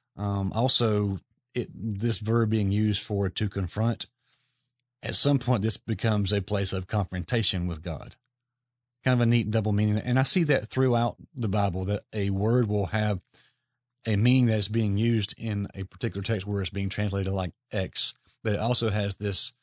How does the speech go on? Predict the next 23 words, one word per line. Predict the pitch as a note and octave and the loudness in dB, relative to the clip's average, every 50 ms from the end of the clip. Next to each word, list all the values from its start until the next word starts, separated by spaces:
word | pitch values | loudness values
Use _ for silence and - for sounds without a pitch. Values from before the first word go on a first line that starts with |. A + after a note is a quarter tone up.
| _ _ _ _ _ _ _ _ - | _ _ _ _ _ _ _ _ -6
uh, | G2 F#2+ F#2 F#2 F2+ F2+ F2 F2 - _ _ _ _ _ _ _ _ _ _ _ _ _ _ _ _ _ _ _ _ _ _ - | -4 -4 -2 -2 -2 -4 -4 -6 -10 _ _ _ _ _ _ _ _ _ _ _ _ _ _ _ _ _ _ _ _ _ _ -4
n-, | G2+ G#2+ A2 - - | -2 -2 -2 -2 -4
Y | G2+ G2+ G#2+ A2+ A#2 A2 G2+ F#2+ G2 G2 A#2 | -2 0 2 2 2 2 2 2 0 -2 -4
or | A2 G2 F#2 F2+ | -4 -4 -2 0
negative | F#2+ A#2+ B2 A2 G#2+ G2 F2 G2 | 2 2 2 2 0 -2 -2 -2
X | F#2+ F#2 - - - | -2 -2 -2 -2 -2
meaning | G#2 G#2+ B2 C3 B2 G#2+ F#2+ F2+ F#2 F#2+ F#2 - - _ _ _ _ _ _ _ - | 2 4 4 4 4 2 0 0 -2 -4 -6 -8 -12 _ _ _ _ _ _ _ -4
underlying | C3+ C3 A#2+ A2 G#2 A2+ B2+ C#3 C3 G2+ | 0 0 2 2 2 2 2 2 2 2
it. | F#2 F#2+ - - _ _ _ _ - | 0 -2 -4 -8 _ _ _ _ -4
And | G#2+ G#2+ | -2 0
there | A2 G#2+ | 0 2
seems | - - C3+ C3+ - | 2 2 2 2 0
to | - G#2+ | -2 -2
be | F#2 G#2+ | -2 -2
a | F#2 F#2 | -4 -4
choice | - - - C3 A#2+ A#2+ G#2+ F#2 - - - - - _ _ - | -4 -2 0 0 2 2 2 2 2 0 0 -2 -4 _ _ -2
within | G#2 F#2+ - A2 G#2 G2 | -2 0 0 2 0 0
the | F#2+ F2 | 0 -2
word, | D#2+ F#2+ G2 G2 E2+ D#2 D#2 C#2+ - - _ _ | -2 -2 -2 -2 -2 -2 -4 -8 -12 -16 _ _
within | - F#2+ F#2+ A2 G2 | -6 -2 0 0 2
the | F#2 F#2+ | 0 0
verbiage, | E2+ G#2 G#2 F2 E2+ E2+ E2 - - - - _ _ _ _ _ - - - - _ _ _ - | 0 0 0 0 0 -4 -4 -4 -4 -4 -6 _ _ _ _ _ -20 -20 -20 -20 _ _ _ -4
that | A2 G2 G2 F#2+ F#2 F2+ - | -2 0 2 2 0 -2 -4